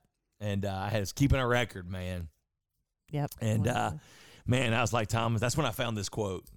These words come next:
Speaker 1: by Thomas
Speaker 2: Edison.
Speaker 1: Edison, not Jefferson.
Speaker 2: <laughs>
Speaker 1: Um, it, it went, uh, you know, I found that, and it brought me so much peace, you know, and, I mean, I, I had a,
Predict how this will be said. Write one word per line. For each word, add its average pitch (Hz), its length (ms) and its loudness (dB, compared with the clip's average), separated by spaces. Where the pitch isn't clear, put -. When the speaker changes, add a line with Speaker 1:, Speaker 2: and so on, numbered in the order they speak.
Speaker 1:
by 104 100 -8
Thomas 92 540 -2
Speaker 2:
Edison. 135 260 2
Speaker 1:
Edison, 110 460 -2
not 92 200 -2
Jefferson. 90 600 -2
Speaker 2:
<laughs> 175 340 -6
Speaker 1:
Um, 98 560 2
it, 110 280 2
it 107 180 0
went, 113 300 4
uh, 107 260 0
you 107 140 4
know, 98 120 2
I 92 120 0
found 117 360 4
that, 95 280 -2
and 104 100 0
it 104 100 2
brought 113 240 4
me 104 140 2
so 117 240 2
much 107 300 0
peace, 92 420 0
you 101 100 -2
know, 98 400 0
and, 95 320 -4
I 98 60 -4
mean, 101 140 0
I, 101 240 -2
I 113 80 -4
had 104 180 -2
a, 92 140 -8